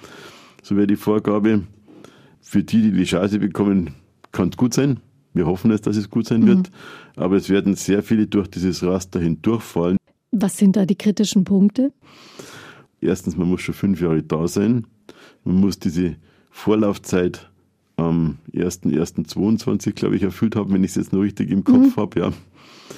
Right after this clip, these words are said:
Speaker 1: Aber der Hauptknackpunkt ist, man darf, äh, die Abschiebung nicht verhindert haben. Und da werden sehr viele durch das Raster fallen. Das ist unsere Befürchtung.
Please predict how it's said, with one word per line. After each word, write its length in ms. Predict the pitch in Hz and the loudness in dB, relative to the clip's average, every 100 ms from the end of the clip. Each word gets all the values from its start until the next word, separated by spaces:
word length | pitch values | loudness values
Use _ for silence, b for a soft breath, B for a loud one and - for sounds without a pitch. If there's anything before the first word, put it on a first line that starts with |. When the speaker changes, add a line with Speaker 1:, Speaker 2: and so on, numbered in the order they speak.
| B B B B | B B B B
Speaker 1:
Aber 160 | 101 95 | 0 0
der 100 | 95 - | -2 -4
Hauptknackpunkt 1000 | 113 - 110 110 - 117 117 - - - _ _ _ - | -6 -2 -2 -2 -2 0 0 0 -12 -20 _ _ _ -4
ist, 260 | 95 - - _ _ _ - | -2 -2 -10 _ _ _ -6
man 220 | 98 98 - | -2 0 0
darf, 380 | 87 104 - | -2 -2 -4
äh, 440 | - 98 98 90 87 80 - | -6 0 2 2 0 -2 -4
die 140 | - | -2
Abschiebung 600 | - - - 107 101 98 | -4 -4 -2 0 2 2
nicht 200 | 107 - | 2 -2
verhindert 460 | 90 85 117 113 110 | -4 2 2 2 0
haben. 360 | 107 117 107 - B B B B B | 0 2 0 -6 B B B B B
Und 100 | 95 | -2
da 100 | 90 | 2
werden 260 | 80 85 95 | 2 2 0
sehr 280 | - 92 95 | 0 0 0
viele 240 | - 95 | 0 -2
durch 200 | - 92 | 0 -2
das 220 | - 82 69 | -2 -6 -4
Raster 380 | 160 160 - | -6 -6 -8
fallen. 340 | 160 - 143 - | -8 -4 -4 -2
Das 140 | - | -4
ist 120 | - | -4
unsere 240 | - - 80 | -4 -2 -4
Befürchtung. 640 | 82 - 90 85 - 69 | -4 -4 -4 -4 -6 -8